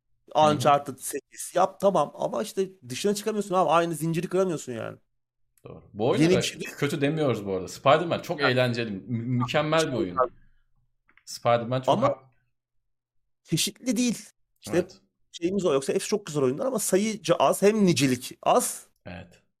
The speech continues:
Speaker 2: Hem nitelik az, hem, yani hem nicelik az hem de nitelik açısından çok çeşitli işler değil bunlar.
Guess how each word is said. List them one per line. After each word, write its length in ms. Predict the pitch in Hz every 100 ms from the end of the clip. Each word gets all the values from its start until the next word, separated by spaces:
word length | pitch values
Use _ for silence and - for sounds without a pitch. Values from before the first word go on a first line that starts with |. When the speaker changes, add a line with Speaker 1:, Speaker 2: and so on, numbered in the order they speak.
| _ _ -
Speaker 2:
Hem 160 | 151
nitelik 340 | 156 151 190 196
az, 120 | 202
hem, 200 | 196 196
yani 180 | 147 139
hem 120 | 175
nicelik 340 | 180 156 202
az 140 | 220 202
hem 120 | 196
de 80 | 190
nitelik 480 | 170 196 190 - -
açısından 640 | 175 175 - 190 190 190 - - _ _ _ -
çok 160 | 156
çeşitli 420 | - 156 - 165
işler 320 | 196 - 185 160
değil 140 | 147
bunlar. 460 | 123 113 107 -